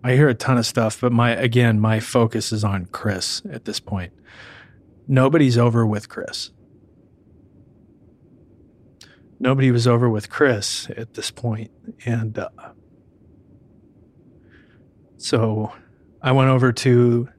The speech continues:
Chris and brought his leg down off of the motorcycle.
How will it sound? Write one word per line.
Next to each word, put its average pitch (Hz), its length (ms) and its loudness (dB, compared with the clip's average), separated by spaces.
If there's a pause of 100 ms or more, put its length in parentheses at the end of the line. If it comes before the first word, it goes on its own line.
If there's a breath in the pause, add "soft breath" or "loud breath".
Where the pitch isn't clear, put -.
(200)
Chris - 640 0 (260)
and 113 640 -2 (1040 soft breath)
brought 123 220 2
his 123 240 2
leg 120 360 2
down 117 300 4
off 117 300 -2
of 117 140 -6
the 120 40 0
motorcycle. 113 840 0